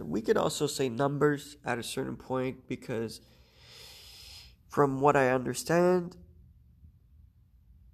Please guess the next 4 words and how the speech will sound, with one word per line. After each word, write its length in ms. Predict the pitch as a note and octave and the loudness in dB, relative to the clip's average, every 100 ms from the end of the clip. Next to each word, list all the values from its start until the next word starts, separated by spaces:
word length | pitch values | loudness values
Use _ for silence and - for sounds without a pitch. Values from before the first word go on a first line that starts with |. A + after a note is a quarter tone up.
| _ - - - | _ -20 -20 0
letters 540 | D#3+ E3+ G3 F#3+ F3+ - | 4 6 6 4 0 0
comes 500 | F3 E3 D#3+ C#3 - | 4 4 2 -6 -6
from 460 | - D3 D3+ C#3 | -2 -2 -2 -6
numbers. 640 | C3+ C3 - - - - | -6 -6 -6 -8 -10 -20